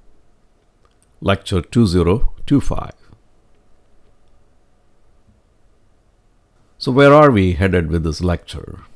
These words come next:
Given two points, can you plot those points,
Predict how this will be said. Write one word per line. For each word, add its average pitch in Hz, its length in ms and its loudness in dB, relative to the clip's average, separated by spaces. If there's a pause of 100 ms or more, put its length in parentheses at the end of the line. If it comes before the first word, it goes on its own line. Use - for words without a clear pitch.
(1080)
Given 113 360 4
two 151 160 2
points, 80 800 -6 (440)
can 82 140 -10
you 82 80 -6
plot 104 360 -2
those 151 200 -2
points, 113 760 -2